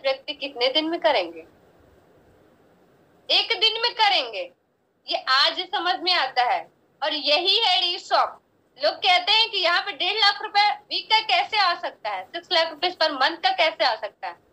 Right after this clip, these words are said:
वो मेरे अकेले करने से थोड़ी ना हुआ, टीम के करने से हुआ। अब team में अलग-अलग सबकी qualification है, अलग-अलग efforts लग रहे हैं, और जब so many qualification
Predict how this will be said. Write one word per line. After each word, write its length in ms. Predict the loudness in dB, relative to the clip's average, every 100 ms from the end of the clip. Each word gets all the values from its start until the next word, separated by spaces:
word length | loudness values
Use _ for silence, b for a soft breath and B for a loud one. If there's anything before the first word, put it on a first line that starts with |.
| _ _
वो 100 | -6
मेरे 220 | 0 2 2
अकेले 500 | 0 0 2 0 0
करने 380 | 0 -2 -4
से 140 | -4 0
थोड़ी 300 | 4 4 6
ना 140 | 4
हुआ, 240 | 2 2 0
टीम 580 | -2 _ -4 -2 -2
के 120 | 0 2
करने 360 | 4 2 0
से 120 | -2
हुआ। 200 | 0 2 2 0 _ _ _ _ -2
अब 140 | -2
team 380 | -2 2 2 2
में 160 | 2 2 0
अलग-अलग 540 | 0 2 2 2 0 -2
सबकी 260 | -6 -6
qualification 880 | 0 2 2 -2 0 0 2 2 2
है, 140 | 0 2
अलग-अलग 480 | 2 2 2 0 0
efforts 440 | -2 0 0 0
लग 180 | -2 2
रहे 120 | 0
हैं, 520 | 0 -4 -8 _ -8 2
और 100 | 2
जब 240 | 2 -2 -2 -6 _ _ _ _ _ _ -2
so 200 | 2 4
many 240 | 2 0 2
qualification 760 | 2 0 -4 0 0 2 2